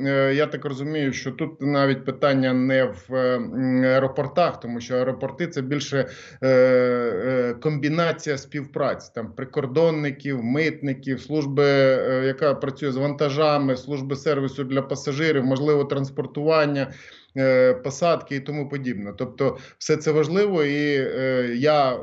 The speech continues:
то бачив інформацію, чув, що вони на належному стані, в мініма-, з мінімальними колективами це все відпрацьовують і готові будуть,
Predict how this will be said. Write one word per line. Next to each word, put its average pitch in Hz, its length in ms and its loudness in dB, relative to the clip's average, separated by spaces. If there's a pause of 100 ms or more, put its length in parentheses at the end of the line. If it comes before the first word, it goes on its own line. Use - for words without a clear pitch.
(120)
то 135 180 -6
бачив 135 440 -6
інформацію, 165 680 -6
чув, 160 260 -6
що 139 280 0
вони 160 320 2
на 143 160 2
належному 143 560 2
стані, 175 400 0
в 139 40 -2
мініма-, 143 420 -2
з 123 60 -4
мінімальними 143 680 0
колективами 151 680 -4
це 147 140 -6
все 143 200 -6
відпрацьовують 147 840 0
і 127 60 0
готові 147 380 0
будуть, 139 440 -2